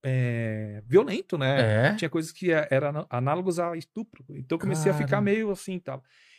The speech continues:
Speaker 1: E tinha outro, porém, por-, eu, nessa época eu morava com meus pais ainda, e meus pais são evangélicos.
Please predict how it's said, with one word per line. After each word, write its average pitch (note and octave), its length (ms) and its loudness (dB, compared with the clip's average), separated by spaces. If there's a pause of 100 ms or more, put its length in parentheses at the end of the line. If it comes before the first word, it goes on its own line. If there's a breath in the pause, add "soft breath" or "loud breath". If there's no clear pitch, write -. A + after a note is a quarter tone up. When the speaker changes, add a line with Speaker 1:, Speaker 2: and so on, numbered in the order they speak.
Speaker 1:
E E3 60 -2
tinha F#3 160 0
outro, G3+ 280 -8
porém, F#3+ 320 0
por-, C3 280 -14
eu, C3+ 440 4
nessa C3 180 0
época C3 160 -4
eu - 40 -2
morava C3+ 220 2
com C3+ 80 -12
meus B2+ 160 -6
pais A#2 300 -2
ainda, C#3+ 280 -6
e D#3 40 -6
meus C3+ 160 -4
pais D#3 440 -4 (200)
são D3+ 140 -6
evangélicos. F#3+ 580 0